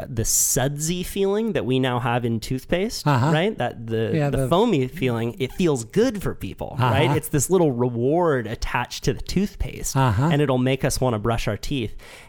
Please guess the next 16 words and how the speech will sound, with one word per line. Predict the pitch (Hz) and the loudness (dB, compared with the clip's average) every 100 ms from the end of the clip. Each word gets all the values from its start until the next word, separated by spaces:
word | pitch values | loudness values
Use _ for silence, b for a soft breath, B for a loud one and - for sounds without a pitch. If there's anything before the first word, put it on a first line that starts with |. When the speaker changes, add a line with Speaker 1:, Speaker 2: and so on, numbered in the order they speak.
| B | B
Speaker 1:
And | 139 139 | 0 0
that | 117 117 135 147 - | 0 -2 0 -2 -2
shift | - - 143 185 - - - - | -4 0 0 0 -6 -12 -16 -8
was | 135 127 120 110 - - 127 | -2 0 0 -4 -10 -10 -4
major | 135 139 147 151 147 113 104 | -2 2 2 2 2 0 -2
Speaker 2:
Hmm. | - - | -6 -4
Speaker 1:
in | 135 123 | -2 -2
popularizing | - 117 - 127 113 107 110 107 104 98 98 - | 0 -2 2 0 2 0 0 -2 -2 -4 -6 -2
brushing | 120 - 120 | -2 0 -2
our | 101 | -2
teeth, | - 113 104 - - - | -4 -4 -6 -6 -14 -10
um, | 101 98 - 147 185 | -8 -6 -8 -12 -6
in | 117 | -4
the | 110 | -2
nineteen | 104 - 104 | -4 -6 -6
hundreds. | 104 - - - | -6 -6 -10 -12